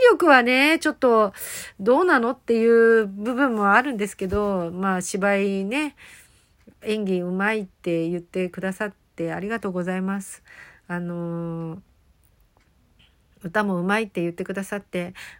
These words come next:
ありがとうございます。<laughs> あの、本当にね、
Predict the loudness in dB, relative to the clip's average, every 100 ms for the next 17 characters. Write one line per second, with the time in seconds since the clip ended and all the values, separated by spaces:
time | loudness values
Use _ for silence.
0 | _ _ -8 -2 -2 -2 -2 -2 0 0
1 | 0 -2 -4 -6 -8 -12 -16 _ _ _
2 | _ _ _ -10 -8 -8 -8 -6 -4 -4
3 | -6 -6 -6 -4 -4 -6